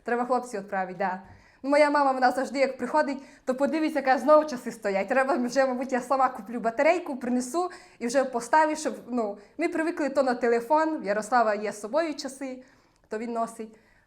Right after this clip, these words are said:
Ну все, хто обідає, вам смачного, ми зараз пообідаємо, де знов підемо. Сьогодні у нас такий дуже гарний день, таке сонечко, і тихо так гарно. Пра, Коля? Коля каже, здається, що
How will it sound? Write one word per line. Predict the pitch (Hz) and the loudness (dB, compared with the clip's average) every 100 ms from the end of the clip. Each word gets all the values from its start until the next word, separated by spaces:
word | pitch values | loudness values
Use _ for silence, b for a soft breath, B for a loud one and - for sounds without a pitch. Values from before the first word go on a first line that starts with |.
| b | b
Ну | 339 | -6
все, | 349 381 370 | -2 2 2
хто | - 277 | 2 2
обідає, | 269 320 294 | 2 0 2
вам | 262 254 | 2 0
смачного, | - 233 240 311 330 | -4 -6 0 0 0
ми | 269 | -2
зараз | 220 226 233 | 0 0 0
пообідаємо, | 226 214 269 269 220 | -6 -6 -4 -4 -4
де | 190 | -4
знов | 240 277 | -4 -4
підемо. | 247 254 233 | -4 -4 -4
Сьогодні | 226 208 208 | -6 -8 -6
у | |
нас | 202 | -8
такий | 202 196 208 - | -10 -14 -10 -10
дуже | 190 226 208 | -8 -8 -2
гарний | 208 196 196 | 0 0 -4
день, | 180 233 285 277 B B B B - | -4 -2 -2 -6 B B B B -20
таке | - 170 | -14 -8
сонечко, | 240 277 269 - 240 233 240 _ _ | -4 -2 -2 -6 -8 -8 -8 _ _
і | - | -14
тихо | 196 277 294 285 | -4 -4 -2 -2
так | 247 226 | -2 0
гарно. | 247 262 262 254 254 _ _ _ _ | 2 2 -2 -10 -12 _ _ _ _
Пра, | - 220 | -2 -2
Коля? | 214 185 180 190 b b b - | -2 -6 -8 -12 b b b 0
Коля | 247 254 | 2 4
каже, | 262 233 269 | 2 2 0
здається, | 247 262 269 240 | 4 4 4 -2
що | - 247 233 | -4 -2 -2